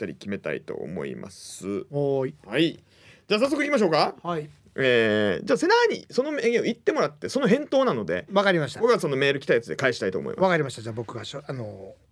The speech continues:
Speaker 2: 振りは言いましょうね。
Speaker 1: はい、お願いします。じゃあまずはマイナンバーナンバー二番、えー、やんばるの岸さん。
Speaker 2: あー、ロミオ。どうしてあなたはロミオなの？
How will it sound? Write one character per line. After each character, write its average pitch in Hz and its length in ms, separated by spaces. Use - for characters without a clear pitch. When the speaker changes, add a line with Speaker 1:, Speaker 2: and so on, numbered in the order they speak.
Speaker 2:
振 - 160
り 196 80
は 165 100
言 151 240
い 165 60
ま 139 120
し 135 80
ょ 113 40
う - 40
ね。 151 140
Speaker 1:
は 98 80
い、 98 40
お - 20
願 80 80
い - 40
し 95 80
ま 143 120
す。 - 240
じ 190 100
ゃ - 20
あ - 20
ま 185 100
ず 160 80
は 107 80
マ 185 140
イ 220 40
ナ 226 120
ン 202 60
バ 196 100
ー - 20
ナ 180 140
ン 151 100
バ 101 120
ー - 20
二 135 140
番、 127 220
え 101 600
ー、 - 60
や 156 60
ん 160 40
ば 160 80
る 156 60
の 147 80
岸 220 260
さ 156 100
ん。 - 80
Speaker 2:
あ 277 240
ー、 - 20
ロ 254 120
ミ 233 160
オ。 151 100
ど 370 240
う 330 40
し - 80
て 294 80
あ 254 80
な 240 100
た 214 140
は 190 80
ロ 196 100
ミ 190 140
オ 170 40
な 143 120
の？ 160 240